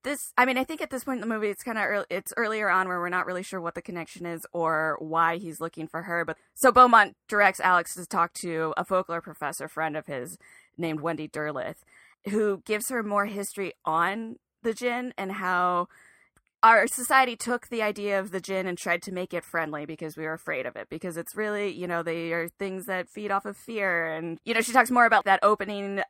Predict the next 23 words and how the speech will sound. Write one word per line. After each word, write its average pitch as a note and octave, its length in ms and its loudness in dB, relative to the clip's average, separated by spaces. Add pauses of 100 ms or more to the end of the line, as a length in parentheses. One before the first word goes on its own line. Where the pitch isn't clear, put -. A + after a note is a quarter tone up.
voiceover A3+ 460 2
that E3+ 140 2
we F3 80 -4
get E3 200 -4
th-, E3+ 160 -4
about E3 440 0
how E3 340 -2
the E3 140 -8
djinn F#3 200 -6
were F3+ 140 -6
created F#3 680 -8 (260)
after F3+ 320 2
angels F#3 560 -6
but F3+ 160 -8
before F3 380 -4
man, D#3+ 560 -4
and C#3+ 160 -10 (320)
how F3 260 2
they've E3+ 240 -2
always F#3+ 240 2
been F#3 140 -8
something F#3 300 -6
that D#3+ 120 -4